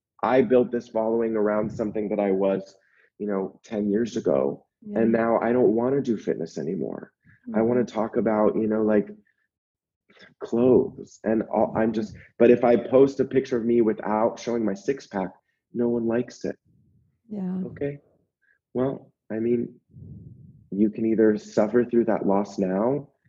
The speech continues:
Speaker 1: and feel the, the massive excitement around finally posting a picture that fills you up with joy and only getting, like, one percent engagement as opposed to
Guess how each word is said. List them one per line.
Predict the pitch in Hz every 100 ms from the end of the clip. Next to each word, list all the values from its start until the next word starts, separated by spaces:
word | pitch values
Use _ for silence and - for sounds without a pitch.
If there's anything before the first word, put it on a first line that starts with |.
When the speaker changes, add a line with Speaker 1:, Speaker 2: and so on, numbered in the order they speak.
| - -
Speaker 1:
and | 104 104 -
feel | - 117 120 107
the, | 98 92 90 - - _ 85
the | 85 82 71 - _ _
massive | 110 104 104 107 101 127 - 107 -
excitement | 90 - - 101 107 131 147 143
around | 104 101 104 -
finally | 101 120 127 107 - -
posting | 117 117 104 95
a |
picture | - 104 - 101 98 95 - - _ 95
that | 82 - _
fills | 147 135 127 117
you | 139 131
up | 107
with | 101 -
joy | 110 80 73 110 120 _ _ _ _ _ _ _ _ _ -
and | 107 104 -
only | 104 107 110
getting, | 104 101 104
like, | 101 92 - - -
one | 92 92 101
percent | 107 - 101
engagement | 95 95 90 98 117 113
as | 92 82
opposed | 87 87 87 -
to | - 92